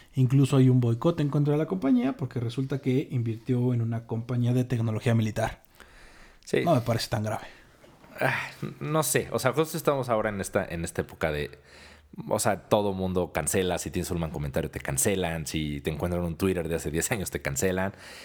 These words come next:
Speaker 2: Y pues sí, lo que pasa es que Daniel Ek, que es el C E O y confu-, cofundador de Spotify, anuncia que ha invertido cien millones de euros en una empresa llamada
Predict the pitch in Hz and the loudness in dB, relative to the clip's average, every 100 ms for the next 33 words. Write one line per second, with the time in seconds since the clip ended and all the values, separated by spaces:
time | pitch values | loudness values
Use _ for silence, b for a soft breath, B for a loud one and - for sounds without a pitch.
0 | B - 131 143 240 160 123 - 123 117 | B 0 2 2 0 0 0 0 0 0
1 | 120 117 113 117 117 143 139 - 95 98 | 0 2 2 0 0 -2 -4 -2 0 2
2 | 90 - 104 92 92 87 85 82 80 - | 0 2 2 2 0 -2 -4 -4 -6 -6
3 | - 82 80 82 85 87 - - - 85 | -6 -4 -2 -2 -2 -4 -2 -2 -2 0
4 | 87 127 B B B B - 95 104 117 | 0 -2 B B B B -4 -2 0 -2
5 | 107 101 98 104 101 - 113 117 104 104 | -2 -2 0 0 0 0 0 0 -2 0
6 | 101 90 87 - 110 107 110 107 - 92 | 0 -2 -4 0 0 2 0 -2 -4 -4
7 | 95 87 90 90 80 82 85 82 | -2 -2 -4 -2 -2 0 -2 -2